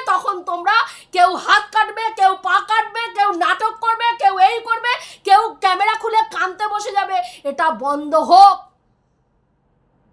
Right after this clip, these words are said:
এবং ভিউয়ার্সদের উদ্দেশ্যে বলবো, অবশ্যই আপনারা এটা করবেন, তবেই গিয়ে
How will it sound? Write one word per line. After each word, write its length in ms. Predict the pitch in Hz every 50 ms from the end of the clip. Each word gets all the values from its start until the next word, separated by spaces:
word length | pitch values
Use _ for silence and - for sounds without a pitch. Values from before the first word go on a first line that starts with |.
| _
এবং 340 | - 247 285 415 440 440 311
ভিউয়ার্সদের 840 | - 269 349 415 453 466 466 466 453 311 320 403 392 381 349 - - _ - - - 285
উদ্দেশ্যে 440 | 302 302 254 247 330 320 320 330 302
বলবো, 420 | 277 285 269 269 254 247 240 240 - _ _ _ _ _
অবশ্যই 680 | 240 254 262 233 302 330 320 - - - 277 285 330 349
আপনারা 340 | 330 294 - 285 285 285 285
এটা 240 | 277 262 240 269 254
করবেন, 440 | - 262 247 240 226 254 220 - - - - - _ _
তবেই 460 | - 277 294 294 285 359 403 453 466 415
গিয়ে 520 | 269 277 330 359 381 349 311 277 - -